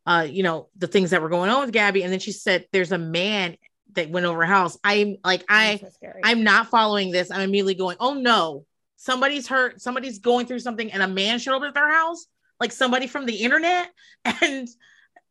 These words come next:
Speaker 1: my hackles went up. Like, I don't even, like, I'm not even tuned into the story, but I'm immediately, like, the rest of the day, my stomach hurts because I'm like,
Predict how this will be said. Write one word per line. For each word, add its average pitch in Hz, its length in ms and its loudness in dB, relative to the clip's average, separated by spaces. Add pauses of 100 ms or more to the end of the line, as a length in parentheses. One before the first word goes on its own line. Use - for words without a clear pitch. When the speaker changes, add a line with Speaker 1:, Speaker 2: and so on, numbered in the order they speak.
(580)
Speaker 1:
my 233 180 2
hackles 254 540 0
went 165 180 -4
up. - 160 -12 (100)
Like, 202 400 -2
I 247 160 6
don't 262 260 2
even, 269 280 -2
like, 226 260 0
I'm 233 160 2
not 254 180 2
even 269 180 -8
tuned 269 160 -8
into 233 140 -8
the 220 100 -6
story, 247 280 0
but 196 100 -2
I'm 196 160 2
immediately, 202 460 -4
like, 170 300 -4 (260)
the 208 80 -4
rest 233 220 2
of 233 80 -4
the 214 60 -4
day, 214 60 -2
my 180 120 -2
stomach 247 420 -2
hurts 156 280 -6
because 180 240 -4
I'm 190 100 -10
like, 170 300 -8